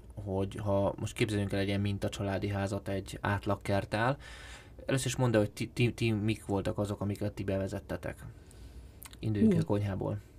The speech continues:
Speaker 2: Oké, hosszú a sor. Igazából nálunk az egész ott kezdődött, hogy kertesházban laktunk, és ott azért el kell mondani, hogy sok minden egyszerűbb. Tehát azért, ö, a kertben sokkal könnyebb komposztálni, sokkal könnyebb saját magunknak megtermelni az élelmiszereket, ö,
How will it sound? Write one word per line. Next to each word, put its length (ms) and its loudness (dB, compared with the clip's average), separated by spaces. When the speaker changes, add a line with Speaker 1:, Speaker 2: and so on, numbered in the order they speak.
Speaker 2:
Oké, 240 4
hosszú 400 2
a 100 2
sor. 500 4
Igazából 360 6
nálunk 280 8
az 100 2
egész 260 4
ott 120 0
kezdődött, 380 0
hogy 100 -4
kertesházban 720 0
laktunk, 300 0
és 120 -4
ott 120 -4
azért 320 -2
el 100 -2
kell 140 -2
mondani, 220 2
hogy 100 -2
sok 200 -4
minden 260 0
egyszerűbb. 480 -4
Tehát 200 -6
azért, 440 -4
ö, 200 0
a 100 -2
kertben 340 0
sokkal 260 -4
könnyebb 280 -2
komposztálni, 600 2
sokkal 360 -2
könnyebb 260 -4
saját 280 -2
magunknak 340 0
megtermelni 540 0
az 120 -4
élelmiszereket, 840 -4
ö, 40 -4